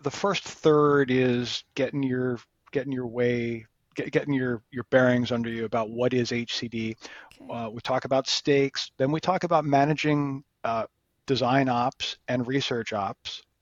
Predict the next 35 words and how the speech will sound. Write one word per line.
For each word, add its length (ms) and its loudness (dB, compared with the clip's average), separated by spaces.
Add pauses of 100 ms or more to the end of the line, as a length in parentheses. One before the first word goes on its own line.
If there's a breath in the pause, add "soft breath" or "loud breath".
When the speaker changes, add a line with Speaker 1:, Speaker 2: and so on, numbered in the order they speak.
(560 loud breath)
Speaker 1:
We 100 -4
talk 240 2
about 200 8
how 280 4
that 220 2
scales 580 -2
as 180 0
your 100 -6
program 440 2
starts 320 -4
to, 140 -4
to 140 -8
get 220 -2
big 240 2
and 100 0
as 180 -2
your 100 -8
stakes 420 -4
change 540 0
and 60 -6
you 60 -6
got 140 0
more 160 2
practitioners, 800 -2 (260 loud breath)
how, 240 4
how 160 6
does 140 4
it 60 -10
change 440 -2
and 100 -8
what 120 -8
does 100 -6
that 180 0
look 180 -6
like? 340 -6